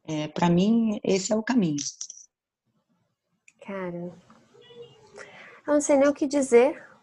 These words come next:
Speaker 2: porque até alguns anos atrás eu te conhecia de um jeito e hoje eu tenho, assim, a honra de conhecer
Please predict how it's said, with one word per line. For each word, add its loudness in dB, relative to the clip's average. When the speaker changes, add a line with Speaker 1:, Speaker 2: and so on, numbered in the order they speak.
Speaker 2:
porque 4
até 4
alguns 6
anos 6
atrás 2
eu 2
te -2
conhecia 0
de 0
um 4
jeito 2
e 6
hoje 4
eu 0
tenho, 2
assim, -2
a 2
honra 0
de -10
conhecer 0